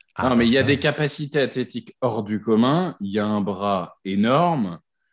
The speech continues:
Speaker 2: Euh, je veux dire, si on schématise, je, c'est une sorte de Josh Allen en encore plus brut.
Speaker 1: Mm.
Speaker 2: Euh, Josh Allen à sa sortie d'université, c'est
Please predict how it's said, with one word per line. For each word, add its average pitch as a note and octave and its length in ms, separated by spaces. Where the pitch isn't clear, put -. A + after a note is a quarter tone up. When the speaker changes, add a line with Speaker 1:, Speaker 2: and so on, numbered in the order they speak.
Speaker 2:
Euh, F#2 160
je G#2+ 160
veux A2+ 80
dire, A#2+ 240
si - 240
on D3+ 140
schématise, C#3+ 840
je, F#2 120
c'est - 480
une G#2 200
sorte - 680
de C3+ 340
Josh B2 400
Allen C3 500
en G#2 200
encore A#2 400
plus A#2 120
brut. G2 320
Speaker 1:
Mm. G2 120
Speaker 2:
Euh, F2+ 160
Josh F#2 300
Allen A2 300
à F#2+ 80
sa G2+ 160
sortie G#2+ 320
d'université, G#2 640
c'est F2 300